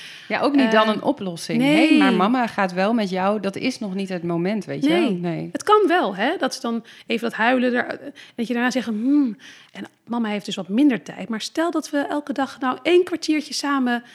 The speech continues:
Speaker 2: hè, of wat, wat zou fijn zijn? En dan, nou, zullen we dan el-, sowieso elke dag, als de klok bij de vier is, even samen wat leuks doen? Want ik vind het ook heel fijn. Ik mis het ook, weet je wel? Maar we gaan heel vaak, want we missen het vaak ook wel, toch? Dat je dat contact met dat andere,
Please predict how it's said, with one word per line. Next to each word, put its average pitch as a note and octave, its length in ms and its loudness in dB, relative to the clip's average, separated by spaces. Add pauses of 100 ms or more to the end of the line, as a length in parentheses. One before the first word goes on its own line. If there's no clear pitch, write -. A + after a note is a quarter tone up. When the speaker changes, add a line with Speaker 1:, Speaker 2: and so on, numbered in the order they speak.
(380)
Speaker 2:
hè, C#4+ 200 -2
of C4 120 -2
wat, C#4+ 200 -8 (160)
wat C4+ 120 -10
zou C#4 120 -8
fijn A#3+ 320 -6
zijn? - 260 -12
En G3 80 -14
dan, A3 120 -14 (500)
nou, E3+ 160 -10
zullen G#3+ 200 -6
we - 80 -6
dan D4 120 0
el-, - 100 -2
sowieso E4+ 380 4
elke E4+ 340 -4
dag, - 380 -6 (140)
als - 120 -16
de - 120 -10
klok D#4+ 420 -2
bij C#4 100 -2
de C4+ 80 -2
vier D#4+ 320 2
is, C#4+ 220 -2
even C#4 260 -2
samen C4+ 400 -2
wat A#3 120 -4
leuks B3 300 -2
doen? D4+ 180 2 (180)
Want - 140 -14
ik - 100 -12
vind - 140 0
het - 120 -4
ook - 160 -2
heel F#4 160 4
fijn. D#3+ 460 -10 (460)
Ik - 140 0
mis A#3 160 2
het - 140 -4
ook, - 400 2 (120)
weet - 180 -12
je A3 60 -6
wel? D#4+ 240 -2 (360)
Maar B3 140 2
we C#4+ 60 2
gaan D#4 180 6
heel F4 140 8
vaak, C4 320 2 (160)
want C4 120 -4
we G#3+ 80 -6
missen C4 280 4
het A3+ 120 -2
vaak F3 260 -4
ook F#3 140 -8
wel, F3 220 -6
toch? E4+ 160 -4
Dat - 120 -6
je G#3+ 60 -10
dat G#3+ 120 -6
contact - 360 -4
met A3 80 -4
dat G#3 120 -6
andere, G#3+ 260 -4